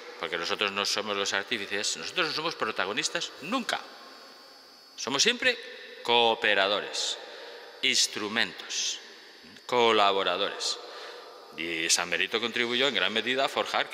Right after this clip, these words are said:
eh, lo que es el alma y las raíces de Europa. Por eso tenemos que estar muy agradecidos, que son esencialmente cristianas, sin las cuales no se puede entender este continente. Ni se explican la cultura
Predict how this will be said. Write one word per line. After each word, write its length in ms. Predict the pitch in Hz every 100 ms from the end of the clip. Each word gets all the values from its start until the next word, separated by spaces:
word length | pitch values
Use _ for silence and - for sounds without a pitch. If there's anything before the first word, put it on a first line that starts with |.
| 92
eh, 80 |
lo 160 | 87 80
que 120 | 90
es 160 | 107 -
el 140 | 80
alma 420 | 101 135 131 156 196
y 80 | 131
las 180 | 113 107
raíces 380 | 104 113 175 147
de 80 |
Europa. 320 | 110 170 - 131
Por 120 | 101
eso 160 | 113
tenemos 220 | 147 151 160
que 60 |
estar 240 | 139 135 120 - - -
muy 160 | 98
agradecidos, 720 | 127 180 165 110 156 196 147 - - - - - - -
que 120 | - 120
son 220 | - 175
esencialmente 800 | 226 175 143 156 185 220 226 233
cristianas, 960 | 220 143 131 - - 156 135 85 - - - -
sin 280 | - 139
las 160 | 135 127
cuales 340 | 156 208 196
no 220 | 131 156 190
se 160 | 151
puede 220 | 127 185
entender 600 | 170 156 120 110 123 240 240 - - - - - - - - - - - -
este 240 | 120 - 120
continente. 480 | 104 92 73 69 - - - - - - - -
Ni 160 | 117 135
se 120 | 131
explican 540 | 117 - 190 - 101 92
la 120 | 95
cultura 600 | - 92 - 196 220